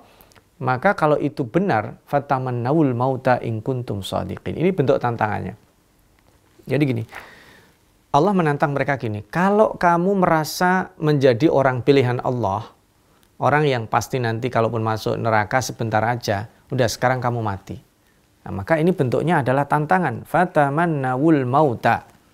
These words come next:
Maka cobalah, eh, cobalah minta mati itu jika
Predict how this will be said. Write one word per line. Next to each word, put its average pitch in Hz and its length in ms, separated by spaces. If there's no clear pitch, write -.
Maka 143 400
cobalah, 175 560
eh, 131 640
cobalah 175 400
minta 165 320
mati 160 320
itu 156 240
jika 139 240